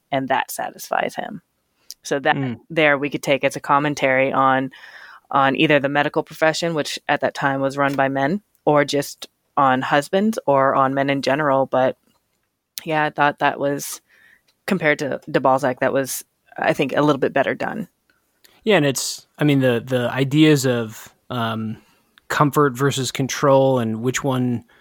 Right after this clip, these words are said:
Speaker 2: which can give you true satisfaction. There's such intriguing theme stuff in there that you could draw out again, how the,
Speaker 1: Mm-hmm.
Speaker 2: how the characters are,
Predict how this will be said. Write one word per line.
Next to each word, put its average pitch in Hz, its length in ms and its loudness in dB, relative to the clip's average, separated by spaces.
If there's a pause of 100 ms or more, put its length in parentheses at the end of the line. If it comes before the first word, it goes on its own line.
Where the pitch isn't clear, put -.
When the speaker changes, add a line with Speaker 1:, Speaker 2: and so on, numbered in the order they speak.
(340)
Speaker 2:
which 143 240 0
can 151 120 2
give 131 180 0
you 131 100 0
true 143 220 0
satisfaction. 139 760 2
There's 147 420 4
such 175 220 4
intriguing 147 520 4
theme 147 340 2
stuff 127 320 -4
in 135 80 -2
there 127 200 -2
that 123 120 -2
you 123 120 -4
could 117 300 -4 (380)
draw 127 240 4
out 120 240 4
again, 110 380 -2
how 139 180 2
the, 127 100 0
Speaker 1:
Mm-hmm. 120 140 0
Speaker 2:
how 135 140 2
the 127 100 -2
characters 131 560 0
are, 113 240 -2